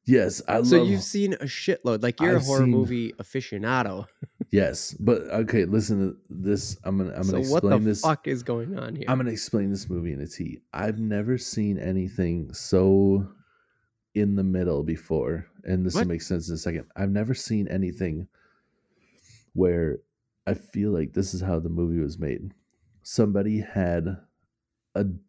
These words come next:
Speaker 1: decent idea for a movie where they're like, "This is kinda crazy, right?" And they're like, "That is kinda crazy." And then they had a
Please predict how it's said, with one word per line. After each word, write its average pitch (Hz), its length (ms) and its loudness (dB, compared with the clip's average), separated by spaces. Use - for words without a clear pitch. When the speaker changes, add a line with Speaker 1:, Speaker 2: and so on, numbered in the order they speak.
Speaker 1:
decent 139 400 0
idea 110 480 0
for 95 240 2
a 87 60 0
movie 87 540 0
where 98 180 6
they're 98 160 6
like, 82 380 0
"This 101 240 -2
is 110 140 -6
kinda 87 380 -4
crazy, 92 460 0
right?" 76 200 0
And 95 120 0
they're 90 120 -2
like, 82 180 -4
"That 85 220 -2
is 104 260 0
kinda 78 320 -4
crazy." 76 580 -4
And 107 80 4
then 110 120 4
they 110 80 0
had 104 200 -2
a 90 120 -4